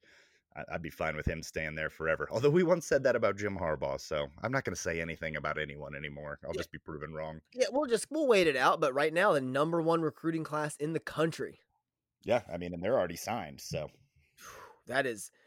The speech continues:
Speaker 2: out here doing the Lord's work.
Speaker 1: Yes, sir. Yes, sir. So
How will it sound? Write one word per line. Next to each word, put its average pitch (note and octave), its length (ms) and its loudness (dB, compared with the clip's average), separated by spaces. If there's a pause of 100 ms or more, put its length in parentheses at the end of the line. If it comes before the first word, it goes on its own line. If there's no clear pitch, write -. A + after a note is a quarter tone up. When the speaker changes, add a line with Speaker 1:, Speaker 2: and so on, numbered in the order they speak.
(160)
Speaker 2:
out C#3+ 140 4
here D3 100 2
doing C3+ 220 4
the A#2 80 -2
Lord's C3 280 2
work. A2 300 -8 (360)
Speaker 1:
Yes, F#2 300 -2
sir. E2+ 260 -4 (120)
Yes, E2+ 260 -2
sir. D#2+ 380 -4
So E2 160 0